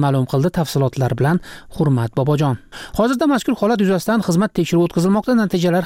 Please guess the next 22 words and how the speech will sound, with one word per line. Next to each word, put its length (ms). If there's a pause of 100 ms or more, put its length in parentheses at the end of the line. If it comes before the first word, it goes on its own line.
haqida 280 (120)
ma'lumot 420
beriladi, 500
deyiladi 320 (100)
Ichki 220
ishlar 220 (420)
vazirligi 400
matbuot 320
xizmati 360
bildiruvida. 400 (340)
Shovot 320
tumanilik 640 (260)
yigirma 320
besh 240
yoshli 260 (100)
qassob 300
Bunyod 280 (200)
Sapayev 400 (100)
o'n 120
beshinchi 320
avgust 260
oqshomida 340